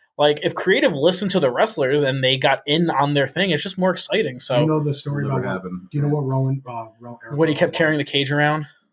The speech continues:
Speaker 3: Yeah, okay. Well, yeah, I remember that. Yep.
Speaker 1: So <laughs> there was a, a story that went around after he got, like, released that, um,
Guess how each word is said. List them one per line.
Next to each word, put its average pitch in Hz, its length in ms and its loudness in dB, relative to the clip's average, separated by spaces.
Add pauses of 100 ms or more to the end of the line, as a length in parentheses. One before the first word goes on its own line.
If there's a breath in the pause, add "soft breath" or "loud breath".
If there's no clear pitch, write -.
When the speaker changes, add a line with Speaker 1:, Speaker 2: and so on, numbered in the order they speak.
(180)
Speaker 3:
Yeah, 98 280 -8
okay. 95 340 -8
Well, 98 180 -12
yeah, 110 180 -4
I - 40 -2
remember 104 260 -4
that. 98 220 -8
Yep. - 100 -6
Speaker 1:
So 165 420 2 (220)
<laughs> - 280 -6 (1040 loud breath)
there 196 220 4
was 240 200 0
a, 214 320 4
a 180 80 4
story 196 280 0
that 180 120 2
went 175 140 2
around 160 200 -2
after 143 240 -2
he 151 120 -2
got, 147 180 4
like, 143 160 2
released 139 540 -2
that, 131 160 4
um, 120 380 0